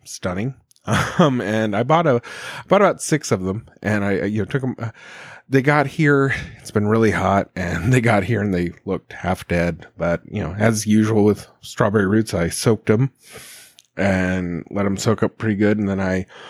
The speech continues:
went ahead and planted them out, but I made the mistake of putting them in my greenhouse, which I've left open during the hotter part of the day. So it's,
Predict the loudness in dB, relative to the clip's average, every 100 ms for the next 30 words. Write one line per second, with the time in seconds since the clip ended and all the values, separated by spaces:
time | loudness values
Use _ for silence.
0 | -8 0 4 4 2 0 0 0 0 0
1 | 0 0 -2 -2 0 2 2 2 2 0
2 | 2 0 0 0 2 2 2 0 0 0
3 | 2 4 2 0 -6 -4 -2 0 2 0
4 | 0 0 2 2 -6 0 0 2 -2 -2
5 | -12 -18 _ -2 0 0 0 0 -2 -2
6 | -2 -2 -2 -4 -2 -4 -4